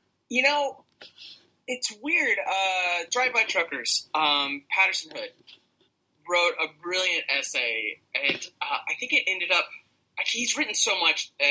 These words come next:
I know he's written stuff on, uh, The Bitter Southerner, which is a fantastic website. Um, but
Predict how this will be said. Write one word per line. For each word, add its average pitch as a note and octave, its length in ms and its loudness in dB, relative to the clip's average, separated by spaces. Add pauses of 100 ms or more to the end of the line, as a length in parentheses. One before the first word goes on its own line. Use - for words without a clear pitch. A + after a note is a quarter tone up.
(160)
I F3+ 80 10
know A3+ 120 -2
he's A#3+ 140 0
written F#3 160 -4
stuff F3 280 0
on, D#3 240 0
uh, C#3+ 200 6
The C#3+ 120 -8
Bitter C#3+ 180 2
Southerner, D3 560 2 (500)
which D#3 160 2
is D3 120 0
a A#2 80 -4
fantastic - 1000 2
website. D3 440 2 (640)
Um, C3 500 2 (500)
but - 80 2